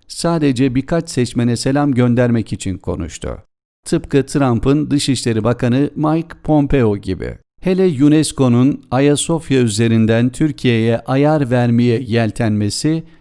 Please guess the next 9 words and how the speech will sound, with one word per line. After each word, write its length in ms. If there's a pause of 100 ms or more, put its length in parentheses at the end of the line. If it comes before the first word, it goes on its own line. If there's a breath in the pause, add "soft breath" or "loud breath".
(100)
tam 260
bir 140
hadsizliktir. 1040 (440)
unesco 720
madem 440
öyle 320
her 340
konuya 380
eğiliyor, 760